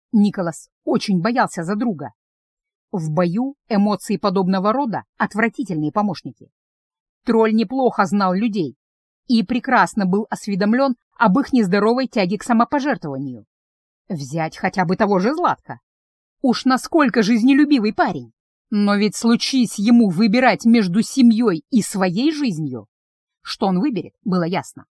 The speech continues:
Грыма это невероятно раздражало. Жертвовать надо врагами, как говорят умные существа. Готовность к самопожертвованию вела, по мнению тролля, только к одному.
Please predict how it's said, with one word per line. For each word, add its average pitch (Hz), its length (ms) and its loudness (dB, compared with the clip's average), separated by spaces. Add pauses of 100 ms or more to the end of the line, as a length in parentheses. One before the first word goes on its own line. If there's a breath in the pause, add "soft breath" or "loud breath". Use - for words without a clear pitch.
(1000)
Грыма 202 600 2
это 202 160 0
невероятно 226 560 4
раздражало. 226 640 0 (480)
Жертвовать 202 760 2
надо 208 300 4
врагами, 202 600 0 (160)
как 208 180 -2
говорят 185 500 0
умные 185 320 2
существа. 226 600 -6 (680)
Готовность 214 800 -2
к - 80 -18
самопожертвованию 185 1120 -2 (260)
вела, 269 380 2
по 294 120 4
мнению 277 340 4
тролля, 269 320 2
только 262 260 0
к 277 80 -4
одному. 269 420 2